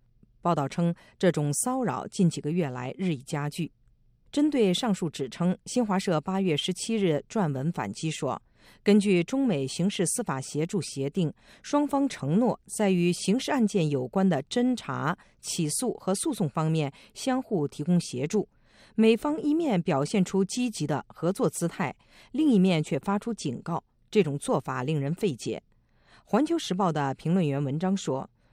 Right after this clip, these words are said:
中国公安人员既未潜入美国，也未在美国领土上执法，他们都是以合法途径进入美国，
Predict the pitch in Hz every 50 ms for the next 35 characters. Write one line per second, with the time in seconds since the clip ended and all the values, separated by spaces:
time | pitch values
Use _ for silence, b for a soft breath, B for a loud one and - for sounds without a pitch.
0 | _ _ - - 214 208 180 175 - 220 226 226 220 214 165 147 156 139 131 131
1 | 131 135 156 180 - 240 233 214 208 180 - - - 175 135 143 180 294 320 202
2 | 147 131 120 - - - 127 127 127 123 B B B B B B 180 170 156 190
3 | 202 202 233 208 180 165 160 147 135 - - 151 156 151 - 170 156 160 165 208
4 | 247 - - 127 - - 165 139 135 - - 180 208 208 - 127 - 58 b b
5 | b b b b _ - 240 247 269 240 294 302 277 - 220 175 147 143 147 147
6 | - - - - 156 147 180 - 185 135 127 - - - 165 185 - 302 262 170
7 | 151 - 233 208 156 143 135 127 117 95 - - - 131 127 131 -